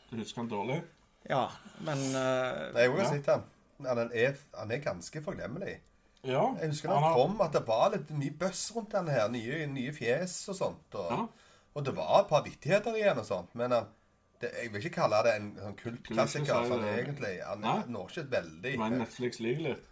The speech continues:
Speaker 2: Var ikke det litt sånn greier på den tiden da, at det var liksom Jonah Hill og Michael Cera og noen av de der som
Speaker 3: Jo, jo.
Speaker 2: kom med en
Speaker 1: Dette var
Speaker 2: del
Speaker 1: noe av det
Speaker 2: like
Speaker 1: første,
Speaker 2: filmer,
Speaker 1: da.
Speaker 2: og så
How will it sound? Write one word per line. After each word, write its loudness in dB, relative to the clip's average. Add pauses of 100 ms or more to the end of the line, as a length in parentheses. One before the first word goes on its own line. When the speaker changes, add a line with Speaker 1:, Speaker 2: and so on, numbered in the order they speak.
(160)
Speaker 2:
Var -10
ikke -4
det 4
litt 0
sånn -2
greier 0
på -2
den -2
tiden -2
da, 4
at -2
det -6
var 2
liksom -4
Jonah 0
Hill 0
og -2
Michael -6
Cera -2
og -4
noen -6
av -4
de -2
der -4
som -6
Speaker 3:
Jo, 2
jo. 0
Speaker 2:
kom 0
med 2
en 0
Speaker 1:
Dette 2
var 8
Speaker 2:
del 4
Speaker 1:
noe 4
av 4
det 6
Speaker 2:
like 2
Speaker 1:
første, 4
Speaker 2:
filmer, 4
Speaker 1:
da. 4
Speaker 2:
og 2
så 2